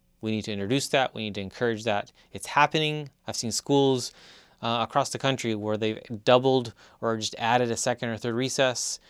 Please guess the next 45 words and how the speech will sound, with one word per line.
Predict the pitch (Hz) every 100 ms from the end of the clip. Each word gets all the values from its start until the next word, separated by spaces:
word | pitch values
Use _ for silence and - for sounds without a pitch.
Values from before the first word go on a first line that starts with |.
| _ _ -
and | 113 110 113
A | 120
D | 120
D | 117 120 117 110
and |
other | 107 110
problems | 104 - 110 107 104
go | 113
down | 107 107 104
significantly | - 104 104 - 107 101
in | 98
the | 95
school. | - 117 104 - _ _ -
This, | 113 - -
we | 107
know | 110 120 143
this | 120 104 101 - -
on | 107 104
the |
data. | 101 117 117 95 98
We | 104
just | -
need | 110
to | 98
put | -
this | - -
to | -
a-, | 90 -
in | 107
action. | 101 104 - 101 98 _ _ _ - _ - - - -
Um, | 107 107 104 104
we | 117
need | 123 117 107
better | 117 110
identity | 104 107 113 107 101
politics, | 123 143 143 156 - - - _ - - -
and | 110 110
then | 107
universities | 113 117 117 127 117
committing | - 117 110 110
to | -
truth | - - 135 123 -
as | 120 101
a | 104
process | - 107 - 98 95 - -